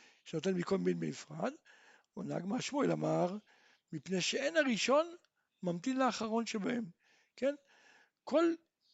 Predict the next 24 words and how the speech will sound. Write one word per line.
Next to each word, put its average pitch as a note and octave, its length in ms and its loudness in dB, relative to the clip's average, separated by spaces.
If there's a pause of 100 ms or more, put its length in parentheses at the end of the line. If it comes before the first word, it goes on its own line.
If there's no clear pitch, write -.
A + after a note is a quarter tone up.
אה, E3+ 300 0
שיח - 540 2
של, D#3+ 340 0
אה, D3 360 -4 (380)
חרדל F3+ 520 4
או D#3+ 100 -2
שיח G3+ 260 -2
של E3+ 120 -2
שבט, B3 540 0 (600)
הוא G#3+ 160 -2
גודל C4+ 260 0
עצמאית, B3+ 540 -2 (640)
הוא F3 120 -4
מבשיל C4+ 360 4
לבד, G3+ 260 4 (760)
כן? A3+ 220 -6 (800)
הוא A3+ 160 4
לא D#4+ 320 8 (160)
תלוי C4+ 280 4
בשיח G#3 720 2
הבא. D3+ 260 4 (840)
אז C3 220 -4
בעצם, G#3+ 600 2 (440)
כן, G#3 160 -4